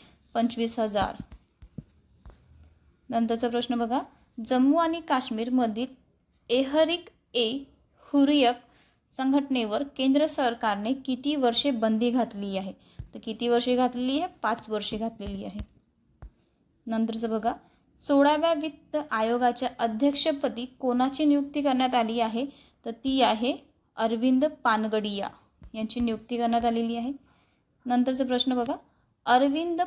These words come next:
पानगडिया यांची भारताच्या कितव्या वित्त आयोगाच्या अध्यक्षपदी निवड करण्यात आलेली आहे? ती आहे सोळा.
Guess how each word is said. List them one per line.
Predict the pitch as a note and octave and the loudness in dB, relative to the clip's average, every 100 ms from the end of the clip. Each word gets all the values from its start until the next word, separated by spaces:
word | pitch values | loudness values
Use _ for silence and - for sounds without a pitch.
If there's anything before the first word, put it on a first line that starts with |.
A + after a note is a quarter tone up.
| - | 0
पानगडिया | C4 A3+ B3 C4 A#3+ A3+ A#3 C#4+ A#3+ | 0 0 2 0 0 0 0 0 2
यांची | A#3+ B3 - C4+ - | 2 2 0 -6 -6
भारताच्या | A3 B3 A3+ - C4+ C4+ D4+ | -8 -2 -2 -2 -2 -2 -4
कितव्या | - A#3+ B3 B3 C#4+ | -4 -6 -2 2 2
वित्त | B3+ C#4 - - A3+ - | 2 -2 -4 -4 -4 -2
आयोगाच्या | G#3 A3 A3+ A3+ A3+ C4 F4+ - _ _ | -2 0 2 2 0 -6 -8 -14 _ _
अध्यक्षपदी | A3 G#3+ C#4 C#4 D#4+ D4+ D4 | -6 0 2 2 0 0 4
निवड | D4 D4 D4 | 4 4 4
करण्यात | D4 C#4+ D4 | 4 2 4
आलेली | D4 C#4+ C#4 | 4 4 4
आहे? | C#4 D4+ - | 2 0 -4
ती | B3 | -2
आहे | A3+ D4 | 0 0
सोळा. | - - A3+ F#3+ | -2 -4 -2 -2